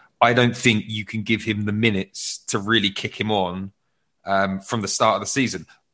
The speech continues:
Though one thing that could potentially be interesting is, um, we've got players that are gonna be, you know, Gabriel is gonna be at the Olympics,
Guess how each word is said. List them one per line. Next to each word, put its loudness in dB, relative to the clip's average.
Though 4
one 2
thing 6
that 6
could 4
potentially -2
be 0
interesting -4
is, 0
um, 0
we've 6
got 4
players 6
that 2
are 0
gonna 2
be, 6
you 4
know, 4
Gabriel 6
is 2
gonna 4
be 6
at 4
the 4
Olympics, 0